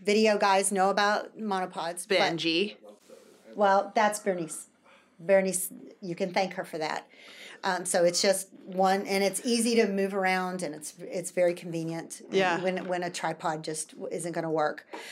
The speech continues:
Speaker 1: She invented a coat that has twenty pockets in it, so the photographer can put all their gear and not have to carry bags. Probably,
Speaker 2: You
Speaker 1: you
Speaker 2: love
Speaker 1: probably
Speaker 2: those.
Speaker 1: carried those around too. So that's something she invented.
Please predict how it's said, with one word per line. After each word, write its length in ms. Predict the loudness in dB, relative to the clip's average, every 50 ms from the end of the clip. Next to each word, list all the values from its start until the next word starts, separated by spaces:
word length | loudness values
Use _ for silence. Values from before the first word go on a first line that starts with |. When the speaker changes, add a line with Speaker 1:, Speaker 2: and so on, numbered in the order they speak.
| -10 -4
Speaker 1:
She 180 | 2 4 6 6
invented 320 | 8 6 6 6 6 4
a 60 | 2
coat 340 | 0 2 4 4 4 6 4
that 100 | 4 2
has 220 | 2 2 2 0
twenty 240 | 0 2 4 4 4
pockets 480 | 4 2 0 0 0 0 -4 -2 0 0
in 100 | 0 2
it, 180 | 0 0 -2
so 180 | 0 2 2 2
the 60 | 2
photographer 600 | 0 -4 -4 -2 -2 0 0 -2 -2 -2 -4 -4
can 240 | -2 -4 -6 -6 -4
put 280 | 0 0 0 0 0 -4 -12 _ _ 2
all 180 | 4 4 4
their 220 | 6 4 4 4 2
gear 340 | 0 -2 0 0 2 2
and 100 | 2 0
not 140 | 0 -2 -2
have 140 | -4 -6 -10
to 80 | -8 -6
carry 240 | -4 -2 -2 0
bags. 500 | 0 0 2 2 0 0 -2 -8 -10 -14 -16 -20 -20 -20 _ _ _ _ -18 -6 0
Probably, 240 | 2 4 4 6 6
Speaker 2:
You 180 | 8 8 8 8
Speaker 1:
you 60 | 8
Speaker 2:
love 140 | 8 8 8
Speaker 1:
probably 200 | 10 10 8 8
Speaker 2:
those. 120 | 8 6
Speaker 1:
carried 280 | 6 8 8 8 6 6
those 300 | 6 4 4 4 0 -2
around 380 | 0 0 2 2 2 2 0 0
too. 300 | 0 0 0 0 -2 -4 -8 _ _ _ -20 -20 -20 -18 -18 -16 -8
So 160 | -2 -2 -2
that's 760 | 0 2 2 2 2 2 0 -2 -2 -2 -4 -6 -6 -6 -2
something 320 | 0 0 0 0 0 0 0
she 160 | 0 0 0
invented. 500 | 0 2 2 0 0 0 0 -2 -2